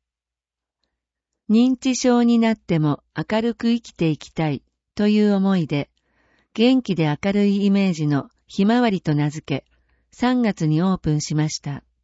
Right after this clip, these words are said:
楽しくおしゃべりをメインにしつつ、地域の人や家族に認知症への理解を深めてもらえるよ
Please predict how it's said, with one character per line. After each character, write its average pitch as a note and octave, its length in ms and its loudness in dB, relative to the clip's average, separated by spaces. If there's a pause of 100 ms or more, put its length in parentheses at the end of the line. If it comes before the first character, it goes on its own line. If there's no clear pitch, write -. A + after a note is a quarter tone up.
(1120)
楽 G#3+ 280 0
し - 120 -8
く D#3+ 180 0
お D#3+ 60 0
し - 100 -6
ゃ G3 80 0
べ F3+ 120 0
り D3+ 120 -2
を C3 240 -4
メ G#3 200 2
イ G#3+ 160 2
ン D#3 100 0
に C#3+ 100 0
し - 100 -10
つ D#3 180 -8
つ、 C#3 300 -6 (440)
地 C4 240 -2
域 A3 180 -4
の F3 140 -2
人 F#3+ 200 -6
や E3 140 -2
家 G3+ 160 -4
族 F3+ 280 -4
に C3+ 260 -4 (260)
認 A#3 220 0
知 C4 160 -4
症 A#3 300 0
へ A#3 100 2
の F3 140 0
理 G#3+ 140 -4
解 F3+ 260 -2
を D3+ 100 -2
深 G#3 220 -4
め G3+ 120 2
て D#3+ 140 -4
も D3 140 0
ら F3 180 -2
え E3+ 80 -2
る E3+ 140 -2
よ D#3 300 -2